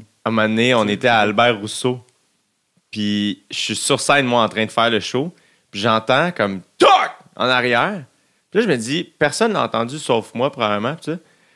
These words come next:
Speaker 1: Puis là, j'étais un peu comme « Qu'est-ce que c'est que c'est ?» Mais là, je continue le show, tu sais. Puis, euh, j'étais arrivé backstage à la fin, puis j'ai dit, « Yo, c'était quoi le bruit en arrière ? » Charles faisait des slap shots en arrière.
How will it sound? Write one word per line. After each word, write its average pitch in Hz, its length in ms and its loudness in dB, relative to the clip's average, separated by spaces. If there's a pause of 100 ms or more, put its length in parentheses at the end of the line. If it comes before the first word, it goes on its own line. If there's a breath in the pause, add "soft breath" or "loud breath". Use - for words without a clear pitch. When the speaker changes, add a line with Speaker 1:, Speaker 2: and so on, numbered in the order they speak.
(120)
Speaker 1:
Puis 277 100 -8
là, - 20 -4
j'étais - 180 -8
un - 20 -12
peu - 140 -14
comme « 139 160 -10
Qu'est-ce - 260 -14
que 202 120 -12
c'est 220 180 -8
que - 80 -14
c'est ?» 208 240 -6
Mais 220 80 -2
là, 120 80 -2
je 147 100 -6
continue 131 300 -4
le 170 80 -2
show, 185 280 -2
tu - 140 -10
sais. 226 80 -10 (1200 soft breath)
Puis, 131 220 2
euh, 107 340 2 (220)
j'étais - 200 -4
arrivé 123 220 2
backstage 160 640 -2
à 113 80 2
la 123 80 -2
fin, 196 320 -2
puis - 140 -14
j'ai 120 120 -2
dit, « 113 100 -4
Yo, 226 120 -2
c'était 143 160 -4
quoi 349 160 -6
le 277 60 -4
bruit 160 240 2
en 175 60 4
arrière ? » 139 280 2 (260 soft breath)
Charles 151 320 2
faisait 147 280 0
des 143 100 2
slap 147 320 0
shots 185 420 2
en 240 120 4
arrière. 330 720 4